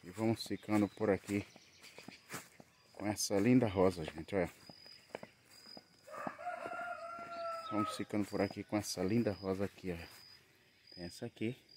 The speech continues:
E tem essas outras duas aqui.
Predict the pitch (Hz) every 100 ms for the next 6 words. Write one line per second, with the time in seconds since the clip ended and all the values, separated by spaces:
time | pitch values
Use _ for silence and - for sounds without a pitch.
0 | - - - - _ _ _ - - -
1 | - - - 107 98 - 110 98 98 104
2 | - 98 90 98 98 104 113 - 92 92